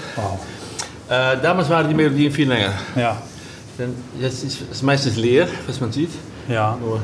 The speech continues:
Speaker 2: die, äh, ha, the holes, the
Speaker 1: Löcher.
Speaker 2: Löcher,
Speaker 1: Ja.
Speaker 2: ja. Äh, aber natürlich hat man damals nicht so eine teure Walze gekauft, um sie leer zu lassen. Also
Speaker 1: Ja.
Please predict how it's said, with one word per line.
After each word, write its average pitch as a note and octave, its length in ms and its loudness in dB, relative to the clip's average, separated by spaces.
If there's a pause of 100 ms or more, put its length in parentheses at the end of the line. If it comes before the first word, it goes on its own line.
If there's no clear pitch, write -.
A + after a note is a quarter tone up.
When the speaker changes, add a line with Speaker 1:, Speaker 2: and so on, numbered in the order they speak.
Speaker 2:
die, A2 160 0
äh, G#2 180 2 (2000)
ha, - 100 -8 (560)
the G#2+ 120 -8
holes, A#2+ 440 -2 (180)
the A2 140 2 (1040)
Speaker 1:
Löcher. G#2+ 320 0 (160)
Speaker 2:
Löcher, B2 280 0 (120)
Speaker 1:
Ja. C3 140 0 (760)
Speaker 2:
ja. D#3 240 4
Äh, D3 40 2 (1120)
aber D3+ 220 4 (460)
natürlich D#3+ 400 2
hat D#3+ 100 4
man D3+ 120 2
damals D3+ 300 4
nicht E3+ 180 0
so D#3 140 4
eine C3+ 380 4 (320)
teure A#2+ 420 4 (120)
Walze C#3 300 2
gekauft, A#2+ 380 0
um B2+ 100 -2
sie A#2+ 120 -2
leer C#3 160 6
zu B2+ 140 0
lassen. F#2 340 0
Also A#2 160 -6
Speaker 1:
Ja. G#2 140 0